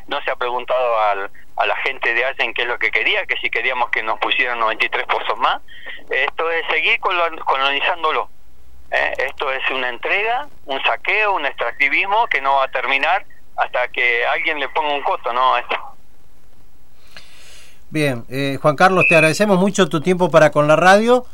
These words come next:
Speaker 2: y, y bueno, te estaremos llamando o cada vez que haya alguna novedad, contactate que aquí con los micrófonos de Radio Antena Libre, la Facultad de Roca, que estaremos dispuestos para, para difundir la actividad que ustedes realicen, ¿eh?
Speaker 1: Listo, listo,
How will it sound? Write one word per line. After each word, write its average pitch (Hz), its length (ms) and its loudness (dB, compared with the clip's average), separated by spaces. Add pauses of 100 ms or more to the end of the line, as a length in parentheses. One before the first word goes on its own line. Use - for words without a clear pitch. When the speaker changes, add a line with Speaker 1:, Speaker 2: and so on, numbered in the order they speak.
(140)
Speaker 2:
y, 147 720 2
y 151 40 2
bueno, 156 280 2
te 147 420 2
estaremos 175 580 4
llamando 202 380 4
o 147 60 4
cada 170 180 4
vez 175 120 2
que 175 80 0
haya 156 120 0
alguna 165 220 2
novedad, 160 360 4
contactate 151 600 -2
que 135 240 -2
aquí 135 160 -6
con 131 200 -6
los 123 80 -4
micrófonos 143 440 0
de 143 40 2
Radio 165 220 6
Antena 151 280 4
Libre, 185 280 4
la 147 160 4
Facultad 143 400 2
de 151 60 6
Roca, 170 340 0
que 131 480 -4
estaremos 139 760 -2 (220)
dispuestos 147 460 -2
para, 135 400 2 (260)
para 117 520 2
difundir 139 480 -4
la 143 100 0
actividad 135 300 -4
que 117 40 -6
ustedes 127 260 -4
realicen, 113 440 -6
¿eh? 139 120 -6 (360)
Speaker 1:
Listo, 311 480 -2 (260)
listo, 123 380 -2